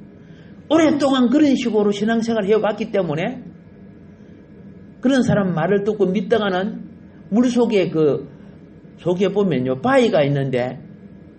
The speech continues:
그게 청태가 기서, 바위 같은 게 묻어 있는데,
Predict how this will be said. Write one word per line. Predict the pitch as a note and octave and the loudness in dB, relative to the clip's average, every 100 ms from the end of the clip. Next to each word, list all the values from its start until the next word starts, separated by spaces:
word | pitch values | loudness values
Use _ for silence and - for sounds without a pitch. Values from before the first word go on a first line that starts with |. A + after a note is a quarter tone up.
| - | -8
그게 | F#3+ F3+ E3 | -4 -2 -2
청태가 | - A#3 A#3 C4+ D#3 | -2 -2 0 0 -2
기서, | - B2+ - - - - - - | -4 -8 -10 -16 -20 -20 -18 -6
바위 | G3 G#3 | -2 0
같은 | G3+ G3+ | 0 -2
게 | F3 | -4
묻어 | E3 D#3+ | -4 -2
있는데, | C#3 C3+ | -2 -4